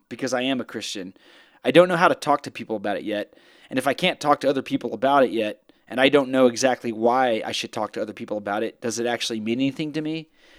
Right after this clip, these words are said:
If I don't truly have the answer, shouldn't I just be talking about that? But I have to get there first."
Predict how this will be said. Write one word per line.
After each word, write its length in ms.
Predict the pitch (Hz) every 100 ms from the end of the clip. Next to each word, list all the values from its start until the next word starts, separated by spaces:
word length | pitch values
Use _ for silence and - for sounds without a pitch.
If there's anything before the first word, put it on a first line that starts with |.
| _ _ _ _
If 100 | 147
I 80 | 139
don't 300 | 120 160 107
truly 340 | - 160 147
have 200 | 123 139
the 160 | 123 120
answer, 420 | 131 - 113 110 _
shouldn't 280 | - 151 139
I 40 |
just 160 | 127 127
be 80 | 127
talking 340 | - 127 127
about 280 | 113 117 -
that? 320 | 120 139 - _ -
But 100 | 143
I 60 |
have 140 | 160 -
to 60 |
get 200 | 113 120
there 160 | - 98
first." 500 | - 90 - -